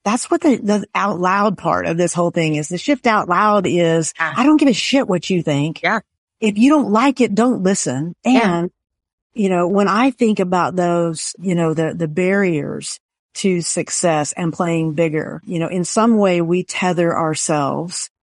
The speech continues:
Speaker 1: and to break free of being tethered and to be untethered in some way is scary because you don't know if you're, if you like being anchored to something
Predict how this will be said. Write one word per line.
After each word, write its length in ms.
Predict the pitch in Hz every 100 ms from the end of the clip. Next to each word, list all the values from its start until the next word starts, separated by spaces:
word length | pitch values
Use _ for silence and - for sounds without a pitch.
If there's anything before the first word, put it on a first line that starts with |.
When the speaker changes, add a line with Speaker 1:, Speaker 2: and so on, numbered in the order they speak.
| _
Speaker 1:
and 400 | 185 180 170 165 -
to 120 | 180
break 360 | 160 185 185
free 520 | - - 185 196 185 -
of 340 | 170 165 151 151 180
being 300 | 160 170 160
tethered 480 | 147 - 175 160 147
and 120 | 156
to 80 | 170
be 140 | 180 -
untethered 680 | 185 190 180 160 160 151 131
in 200 | 165 156
some 280 | - 160
way 540 | 156 156 151 143 135 160 _ _ _ _ _
is 160 | 190 170
scary 560 | - - 180 170 143
because 340 | 143 160 180 156
you 100 | 185
don't 320 | 170 185 180
know 500 | 180 165 160 156 156
if 180 | 165 175
you're, 280 | 175 180 185
if 180 | 175 185
you 100 | 175
like 300 | 175 185 196
being 320 | 180 180 156
anchored 380 | 175 180 180 165
to 100 | 160
something 580 | 165 156 151 151 151